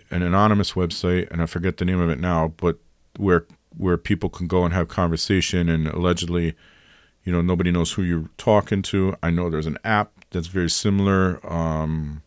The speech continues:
I'm sure there's more than one app, actually, but I'm, I'm aware of at least one where you can go, I, I wanna say it's called Whisper, but I'm not a hundred percent sure that's right, um,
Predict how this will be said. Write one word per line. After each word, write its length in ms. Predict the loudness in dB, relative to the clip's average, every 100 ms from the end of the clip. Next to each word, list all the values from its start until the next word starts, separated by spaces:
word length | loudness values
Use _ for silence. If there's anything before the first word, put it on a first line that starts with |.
| _ _ _ _ _ _ _ _ _ _ _ _ _ _ -8
I'm 120 | -4
sure 160 | -2 0
there's 120 | 0
more 180 | 0 2
than 100 | 2
one 140 | 0
app, 180 | -2 -2
actually, 320 | -4 -4 -8
but 160 | -6 -4
I'm, 200 | -4 -4
I'm 120 | -2 -2
aware 300 | 2 4 2
of 180 | 0 -8
at 120 | -4
least 280 | -2 -2 -2
one 360 | 0 0 0 -6 _ _ _ -20 -20 _ _ _ _ _ _ _ _
where 260 | 2 4 6
you 120 | 2
can 260 | -2 -4 2
go, 340 | 4 4 0 -8 -8
I, 140 | -6 -4
I 60 | -4
wanna 240 | -2 -2
say 120 | -2
it's 80 | -6
called 300 | -4 -6 -4
Whisper, 360 | -2 -2 -2 -4
but 160 | -4
I'm 120 | -4 -2
not 160 | -2
a 60 | -2
hundred 180 | -4 -6
percent 260 | -8 -6
sure 160 | -4 -4
that's 220 | -4 -4
right, 180 | -6 -6 -12 _ -20 _ _ -6
um, 460 | 0 2 2 -2